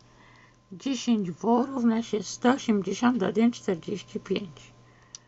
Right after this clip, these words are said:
czyli dziesięć W musiało być równe sto trzydzieści pięć. No niestety nie znajdziemy takiej liczby W całkowitej, nawet naturalnej, żeby to równanie rozwiązać.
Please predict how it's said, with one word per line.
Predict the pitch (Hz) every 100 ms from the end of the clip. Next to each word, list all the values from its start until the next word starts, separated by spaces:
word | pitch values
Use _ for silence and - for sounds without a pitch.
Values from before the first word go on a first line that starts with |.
| _ _ - _
czyli | - 202 196 226
dziesięć | - 233 233 247 226 185
W | - 220 226
musiało | 233 - 202 180
być | 180 -
równe | 214 190 233
sto | 233 - 233
trzydzieści | - - 175 185 - -
pięć. | - - 190 180 -
No | 208
niestety | 214 214 - 220 202 - 226 233 - - - - - - - - - - _ _ _ -
nie | 247 285
znajdziemy | 240 302 285 311 277 -
takiej | 208 185 220 196
liczby | 208 214 - 233
W | 180 220 220 214 226 - - - - - - -
całkowitej, | - 240 220 233 285 202 196 - 220 208 208 233 - - - - - - _ _ -
nawet | 175 175
naturalnej, | 185 202 - 220 202 170 190 190 247
żeby | - 240 233
to | 247 247
równanie | 240 226 226 233 254
rozwiązać. | 262 233 247 - 185 -